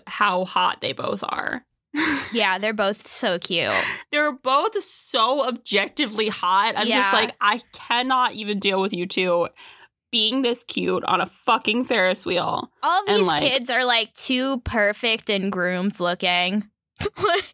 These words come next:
Speaker 1: Yeah, I looked like shit in high school, except for the fact that I dressed business casual at all times,
Speaker 2: You
Speaker 1: but
Speaker 2: just look professional.
Speaker 1: but, like, my face, my hair, terrible. <laughs>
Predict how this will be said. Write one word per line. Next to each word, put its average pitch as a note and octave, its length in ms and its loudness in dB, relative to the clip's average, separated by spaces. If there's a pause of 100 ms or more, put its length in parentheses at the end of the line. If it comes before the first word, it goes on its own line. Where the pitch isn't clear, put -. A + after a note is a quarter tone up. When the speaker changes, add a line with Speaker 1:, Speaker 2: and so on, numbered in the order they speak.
(220)
Speaker 1:
Yeah, G#3 200 0
I - 160 0
looked A#3+ 240 -4
like F4 160 0
shit - 440 0
in G#3 120 -4
high - 140 -2
school, - 200 -4
except A3 240 -2
for A3+ 80 -4
the A3 80 -4
fact G#3 200 0
that F3+ 100 0
I - 40 2
dressed F3+ 280 -2
business F#3+ 320 -4
casual F3 540 0
at F3 100 2
all E3 120 0
times, C4 400 -2
Speaker 2:
You C4 140 2
Speaker 1:
but G3+ 60 4
Speaker 2:
just F#3+ 160 4
look F4 180 -2
professional. A#3 720 -2 (920)
Speaker 1:
but, G#3+ 160 2
like, G3+ 180 2
my G#3 200 0
face, G#3 400 0
my A#3+ 140 2
hair, A3+ 420 0 (460)
terrible. - 500 0
<laughs> F#4+ 60 2